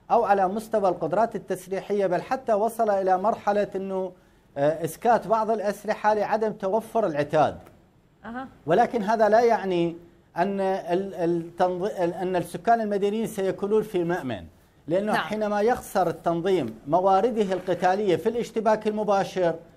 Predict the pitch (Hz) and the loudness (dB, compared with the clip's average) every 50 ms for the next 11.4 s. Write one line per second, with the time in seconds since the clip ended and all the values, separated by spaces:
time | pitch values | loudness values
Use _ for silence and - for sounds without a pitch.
0 | _ _ _ _ _ _ - 190 196 196 190 - 175 - - - 254 254 240 220 | _ _ _ _ _ _ 0 0 2 2 0 -2 -4 -4 0 0 2 4 6 6
1 | 196 175 160 160 160 - - 180 185 220 254 269 254 - 202 190 160 160 220 226 | 6 6 4 2 -2 -8 -4 0 2 4 4 4 4 2 0 -2 2 2 0 0
2 | 196 202 196 185 180 180 180 - 185 170 160 208 208 185 151 156 185 180 185 190 | 0 -2 -2 0 0 0 0 0 -2 0 0 0 0 0 -2 -2 -6 -6 -4 -2
3 | 208 233 220 - 247 220 - 214 170 170 175 175 - - 180 160 156 147 151 160 | -2 -2 -2 -2 -6 -4 -4 -2 0 0 -2 -2 -2 -4 -2 -2 0 0 0 0
4 | 190 240 247 233 233 - 226 233 226 208 208 196 - 226 220 220 220 214 196 - | 0 0 0 0 0 2 0 2 2 0 -2 0 2 4 4 6 4 4 0 -2
5 | - 220 214 220 214 214 214 220 226 233 220 - - _ _ - - 196 208 226 | -2 0 2 2 2 2 0 -2 -4 -4 -6 -8 -12 _ _ 0 0 2 4 4
6 | 214 190 175 - - 208 233 226 - - 196 202 214 226 240 220 185 190 175 170 | 2 2 0 0 2 2 2 2 2 0 2 2 2 4 4 4 4 4 0 0
7 | 160 147 151 143 139 135 127 117 104 82 73 _ _ - 214 202 185 165 - - | 0 -2 -2 -2 -2 -2 -4 -6 -8 -10 -14 _ _ -14 -12 -12 -12 -12 -8 -2
8 | 175 196 214 226 214 214 - 233 226 214 202 - 220 220 262 254 254 240 226 208 | -2 0 0 0 -2 -2 -4 -4 -4 -4 -2 -4 -4 0 0 0 2 2 0 0
9 | 185 - - - - 254 262 254 220 196 208 196 196 202 202 202 185 190 190 196 | 0 -2 -4 0 2 4 4 4 4 0 -2 0 2 2 2 2 0 0 -2 0
10 | 196 202 190 - _ _ _ _ _ _ _ - 156 165 - - 254 269 269 - | -2 -4 -8 -12 _ _ _ _ _ _ _ -4 -4 -2 0 0 0 0 0 0
11 | - 196 190 185 190 190 190 196 | 0 0 0 -2 -4 -4 -6 -8